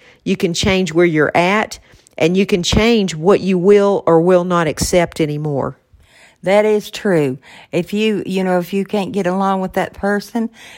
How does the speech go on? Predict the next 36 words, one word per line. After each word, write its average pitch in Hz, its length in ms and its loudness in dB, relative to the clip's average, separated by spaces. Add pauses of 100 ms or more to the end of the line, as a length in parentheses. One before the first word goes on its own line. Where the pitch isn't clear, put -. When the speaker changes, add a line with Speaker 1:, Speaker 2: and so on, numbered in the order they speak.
(120)
Speaker 2:
you 156 180 -2
might 165 300 0
as 185 180 -2
well 202 220 0
just 202 280 -6
leave, 214 520 -2
and, 160 380 -2 (340)
or 165 80 -2
your 190 240 2
life 202 420 2
is 151 160 -4
gonna 151 240 -4
be, 156 460 -4 (240)
uh, 147 400 -6
really 180 380 -2
miserable. 143 600 -4 (560)
Speaker 1:
You 208 140 2
know, 202 100 4
Daddy 208 400 2
always 180 300 2
said 208 300 0
to 175 140 -8
me, 156 400 -6 (100)
"You 170 180 -2
cannot 202 580 0
be 196 160 4
rational 165 840 0 (440)
with 165 240 2
an 151 180 -2
irrational 165 800 2
person." 151 640 -2
And 151 140 -4
that 185 140 2
is 143 140 0
so 180 500 2
true. 139 480 0